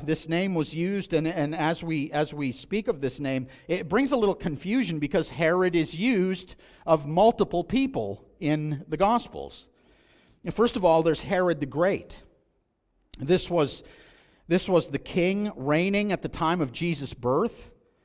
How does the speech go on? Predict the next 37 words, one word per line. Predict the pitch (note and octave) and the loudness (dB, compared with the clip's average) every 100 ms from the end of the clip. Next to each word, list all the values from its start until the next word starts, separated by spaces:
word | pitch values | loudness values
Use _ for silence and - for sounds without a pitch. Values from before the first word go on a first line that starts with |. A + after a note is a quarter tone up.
| _ _ _ | _ _ _
uh, | C3+ C3 C3 B2+ | 0 2 2 2
the, | C#3 | 2
the | C#3+ C3+ D#3+ | 0 2 0
same | - F#3 F3+ F#3+ G3+ | 2 0 0 0 -4
who | - E3 D#3 | -4 -2 0
had, | C#3 C3 - - - - _ - | 0 -2 -6 -20 -20 -20 _ -6
uh, | C3 A#2 | -4 -2
commanded | - E3 E3 G#3 G3+ F3 | -2 0 2 4 6 6
all | F3 G#3 | 8 6
of | D3 | 4
the | D3+ | -4
children | - G3 G3+ G#3 E3+ | 2 4 4 2 0
in | C3+ | 2
Bethlehem, | D#3 G3 G3+ F#3+ F#3+ G3 | 2 2 0 0 0 -2
two | F3 G3+ G3 | -2 -4 0
years | G3 F#3 | 2 2
old | F3 F#3 F#3 | 2 0 0
and | D#3 D3 | 0 0
younger, | D#3 F#3 G3 | 0 0 -2
to | F#3+ | -2
be | C3+ C#3+ - - _ _ | -2 -4 -6 -18 _ _
killed | - F3 F3 G#3+ A3+ | -2 4 6 6 2
in | A3+ F3+ | 0 0
order, | E3 F3+ F3+ F3 - - - | 2 2 2 0 -6 -20 -6
in | E3 F3+ F3 | -2 2 2
an | E3 | 2
attempt | D3+ D3 D#3 A3 A#3 - - - | 0 -2 -2 0 0 -4 -12 -4
really | D3+ D#3+ E3 | 0 2 2
to, | D#3+ F3 D3+ | 0 -2 -2
to | - E3 | -2 -2
destroy | C3+ A#2 C#3+ - D#3 F3+ G#3 | -2 -2 -4 -4 2 4 4
the | F#3 | 2
Messiah | D3 - D3+ E3+ F#3+ | -2 -2 0 2 2
before | E3 D#3+ D3+ E3+ G3 G3 - - | 0 -4 -4 -2 2 0 -2 -10
he | - E3 | -4 -4
came | - F3 | -2 -2
of | F#3 | -2